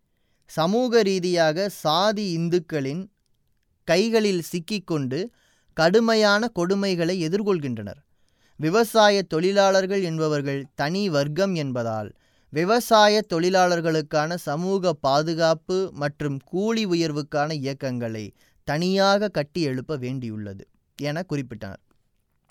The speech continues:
தலித் மற்றும் ஆதிவாசி விவசாய தொழிலாளர்களுக்கு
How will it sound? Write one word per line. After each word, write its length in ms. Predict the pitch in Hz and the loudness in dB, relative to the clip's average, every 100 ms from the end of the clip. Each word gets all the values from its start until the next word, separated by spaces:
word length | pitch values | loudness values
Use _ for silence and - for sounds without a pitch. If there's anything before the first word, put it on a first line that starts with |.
| _ _ _ _ _ _ _ - | _ _ _ _ _ _ _ -2
தலித் 340 | 151 190 240 - | 4 4 2 -2
மற்றும் 360 | 190 185 185 | -2 0 0
ஆதிவாசி 640 | 151 165 196 180 165 160 175 | 2 2 2 2 2 0 -2
விவசாய 440 | 147 156 170 160 151 | -2 -2 0 0 -2
தொழிலாளர்களுக்கு 880 | 143 151 151 139 120 117 113 139 | -4 -2 -2 -2 -4 -8 -8 -8